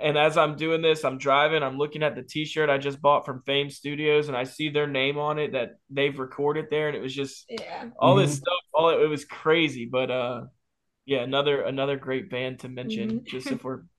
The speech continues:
Speaker 1: throwing bands out there.
Speaker 3: Yeah, I, I think I came across their name when I was, like, I'll just Google, like, you know, muscle, you know, bands from Muscle Shoals or Alabama or whatever,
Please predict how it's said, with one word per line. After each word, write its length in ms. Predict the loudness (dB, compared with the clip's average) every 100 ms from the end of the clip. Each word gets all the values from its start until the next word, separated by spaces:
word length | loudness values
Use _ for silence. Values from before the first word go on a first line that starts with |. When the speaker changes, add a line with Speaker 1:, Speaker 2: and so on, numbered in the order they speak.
| -8
Speaker 1:
throwing 240 | -6 -6
bands 280 | -8 -10 -10
out 140 | -12 -10
there. 220 | -12 -12 -18 _ _ _ _ -6
Speaker 3:
Yeah, 160 | -2 0
I, 60 |
I 280 | 0 -2 -4
think 200 | -2 0
I 100 | 0
came 220 | 0 -2
across 380 | 0 2 2 0
their 200 | -2 0
name 200 | 2 4
when 100 | 4
I 80 | 4
was, 220 | 0 -4 -2
like, 200 | -2 0
I'll 120 | 0
just 260 | 0 -2 0
Google, 440 | 2 4 4 4
like, 340 | 2 -2 -6 -20 _ _ _
you 100 | 0
know, 120 | 2 4
muscle, 380 | 4 2 -2 -4 -10 -2
you 140 | 0
know, 80 | 2
bands 320 | 2 2 2
from 120 | 0 -2
Muscle 260 | -2 -6
Shoals 400 | -4 -2 -2 -4
or 200 | -6 -6
Alabama 520 | -4 -4 -2 -4 -6 -4
or 80 | -4
whatever, 500 | -2 -2 -2 -8